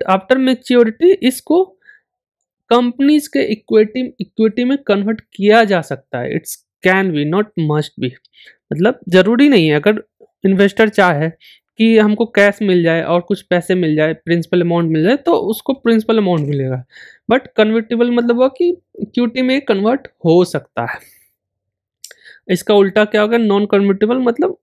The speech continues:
कन्वर्टिबल नहीं है, ठीक है। दूसरा चीज़ है कि इसी में कन्वर्टिबल में ही compulsorily convertible debenture इसी का एक पार्ट है। ये ऐसा डिवेंचर है जिसका कि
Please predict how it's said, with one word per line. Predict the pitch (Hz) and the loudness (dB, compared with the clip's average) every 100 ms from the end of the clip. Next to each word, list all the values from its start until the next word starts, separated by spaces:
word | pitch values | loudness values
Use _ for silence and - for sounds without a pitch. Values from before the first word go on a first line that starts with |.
| - | -20
कन्वर्टिबल | - 175 175 170 170 175 | -8 -4 -2 -4 -4 -4
नहीं | 160 139 139 131 | -4 -6 -6 -8
है, | 131 | -12
ठीक | _ _ _ - | _ _ _ -10
है। | 233 _ _ _ _ _ _ | -10 _ _ _ _ _ _
दूसरा | 196 262 302 320 | -4 -2 0 -2
चीज़ | 320 294 | 0 0
है | 294 | -2
कि | 285 277 285 - - _ _ _ _ - | -2 -2 -2 -4 -14 _ _ _ _ -6
इसी | 226 - 294 | -4 0 0
में | 226 | 0
कन्वर्टिबल | 180 208 214 220 220 233 254 | 0 0 2 0 0 -2 -2
में | 254 262 | -2 -2
ही | 269 285 302 - _ | -2 -2 -4 -12 _
compulsorily | 214 220 233 233 226 226 240 311 - _ _ - | -4 -2 -2 -2 -2 -2 -2 -4 -6 _ _ -8
convertible | 185 190 180 226 226 202 | -4 -2 -2 0 0 0
debenture | 151 151 151 143 131 123 _ _ _ _ _ _ _ 190 | 0 0 -2 -6 -12 -14 _ _ _ _ _ _ _ -8
इसी | - 233 | -4 0
का | 202 | 0
एक | 185 | -2
पार्ट | _ 156 143 - | _ -8 -8 -10
है। | 127 - _ _ _ _ | -14 -14 _ _ _ _
ये | 202 190 233 269 | -2 0 2 4
ऐसा | 240 233 269 | 2 2 0
डिवेंचर | 220 208 208 208 226 185 | 2 2 2 4 2 2
है | 147 190 - - - _ _ - | 0 -2 -8 -20 -20 _ _ -2
जिसका | 233 - 269 | -2 2 0
कि | 269 277 | 2 -2